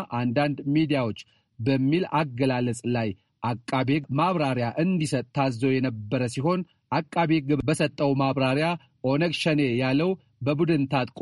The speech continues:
የሚንቀሳቀሱ አካላት ለመጥቀስ እንደሆነና አንዳንድ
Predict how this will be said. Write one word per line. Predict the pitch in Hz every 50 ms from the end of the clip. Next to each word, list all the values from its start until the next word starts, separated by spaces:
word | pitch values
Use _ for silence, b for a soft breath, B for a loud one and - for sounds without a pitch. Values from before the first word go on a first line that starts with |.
| 175
የሚንቀሳቀሱ | 180 175 170 160 156 165 170 170 - - 156 - - 135 135 135 - - 131 - 143 123
አካላት | 139 135 - 139 135 131 127 117 - - _ _ _ _ -
ለመጥቀስ | 135 139 160 160 156 143 - - - 135 123 - - -
እንደሆነና | - 147 165 165 139 143 139 120 143 135 131 139 139 143 151 156 160 165 b b b b b
አንዳንድ | 135 139 139 127 147 147 147 147